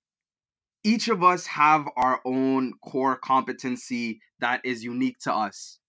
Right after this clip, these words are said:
And I think it's up to us. I think our life is a time to be used to figure out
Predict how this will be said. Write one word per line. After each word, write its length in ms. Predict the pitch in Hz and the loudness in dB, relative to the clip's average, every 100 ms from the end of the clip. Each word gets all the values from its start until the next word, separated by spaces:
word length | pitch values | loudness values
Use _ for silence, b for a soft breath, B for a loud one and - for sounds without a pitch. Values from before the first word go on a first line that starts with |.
| _ _ _ - | _ _ _ -4
And 560 | 139 135 131 131 123 - _ _ _ _ _ _ _ _ | 0 2 2 0 -4 -10 _ _ _ _ _ _ _ _
I 120 | 160 170 | -2 -2
think 340 | - 214 180 | 0 -2 0
it's 220 | 151 143 - | -4 -4 -4
up 200 | 156 - | -4 -4
to 200 | 143 120 | -6 -4
us. 220 | 127 139 | -4 -6
I 120 | 131 | -8
think 280 | - 180 165 | -4 -4 -2
our 140 | 131 | -4
life 320 | 127 135 156 135 | -2 -2 -2 -4
is 120 | 120 | -8
a 60 | |
time 380 | 117 - 127 143 139 | -8 -4 -2 -2 -4
to 120 | 120 | -6
be 100 | 117 | -4
used 640 | 107 127 135 110 107 - _ _ _ _ | -2 2 2 0 -8 -14 _ _ _ _
to 460 | - 185 160 135 123 _ _ | -6 2 4 4 0 _ _
figure 680 | - - 190 190 214 196 - - | -6 0 2 4 2 2 -2 -4
out 460 | 147 160 151 - | 0 2 0 -4